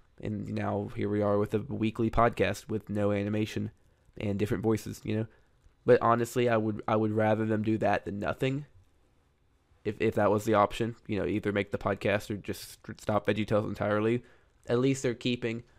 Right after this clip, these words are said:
by making new podcast episodes, they're keeping the old episodes alive to fans. You know, they're keeping VeggieTales relevant, and that's nice. So I'll give them that. But the way they're keeping it relevant is by firing the creators and making something entirely new,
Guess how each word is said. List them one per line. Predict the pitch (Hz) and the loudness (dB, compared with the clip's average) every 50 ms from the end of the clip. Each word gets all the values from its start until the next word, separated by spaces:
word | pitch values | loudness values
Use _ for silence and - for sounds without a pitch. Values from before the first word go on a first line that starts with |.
| - _ _ - | -20 _ _ 0
by | - 127 | 2 4
making | 131 143 156 160 - 160 147 | 4 4 4 2 2 0 2
new | 143 135 | 2 2
podcast | 131 135 127 123 - 123 113 - | 2 2 0 2 2 0 0 0
episodes, | 113 - - - - 110 101 | -2 -4 -4 -4 -4 -4 -2
they're | - 110 | -2 -4
keeping | - - 123 113 - 117 107 | -2 -2 -2 0 0 -2 0
the | 104 - | 0 0
old | - 107 104 101 | 0 0 0 -2
episodes | - - 101 - - 98 - - | -2 -4 -6 -4 -4 -4 -4 -4
alive | 104 95 87 78 82 107 | -2 -2 0 0 -2 -2
to | - 98 | -6 -8
fans. | - 92 82 78 92 - | -8 -8 -8 -8 -6 -6
You | 117 | -4
know, | 107 110 | -2 -2
they're | 98 110 | -2 -2
keeping | - - 127 117 123 113 | -2 -2 -2 -2 0 -2
VeggieTales | 107 110 101 - - - - - - | -2 -2 -4 -4 -6 -6 -6 -6 -4
relevant, | - 92 82 92 - 87 76 - - _ _ _ _ _ _ _ _ - | -2 -2 -2 -2 -2 -4 -6 -8 -8 _ _ _ _ _ _ _ _ -6
and | - 107 | -2 0
that's | 107 90 87 - | 0 0 -2 -4
nice. | - - 62 - - - - _ _ _ _ _ | -8 -8 -8 -8 -10 -14 -20 _ _ _ _ _
So | - - | -2 0
I'll | 107 104 | 2 2
give | 107 104 107 | 2 0 -2
them | 110 101 | -4 -4
that. | 101 98 - - - _ _ _ _ _ _ _ - | -4 -4 -4 -6 -8 _ _ _ _ _ _ _ -2
But | - 117 | 0 2
the | 113 113 | 4 4
way | 113 120 117 120 | 6 8 6 6
they're | 117 104 104 | 6 4 0
keeping | - - 101 - 98 95 | -2 -2 -4 -4 -4 -4
it | 87 | -2
relevant | 95 104 101 104 110 - 95 78 | 0 0 0 0 0 -2 -4 -4
is | 104 - | -4 -4
by | - 104 104 | -4 -4 -4
firing | - - 107 104 101 98 101 101 | -2 -2 0 2 2 2 2 0
the | 104 | -4
creators | - - - 101 101 98 98 95 101 - | -4 -4 -4 -2 -2 -2 -2 -2 -4 -4
and | 101 98 | -4 -2
making | 98 101 101 104 104 | -2 -2 -2 -4 -6
something | - - 98 101 101 95 | -4 -6 -6 -4 -4 -6
entirely | 92 98 - - 95 90 87 78 | -6 -4 -4 -2 -2 -2 -2 -4
new, | 92 90 85 80 | -4 -4 -4 -6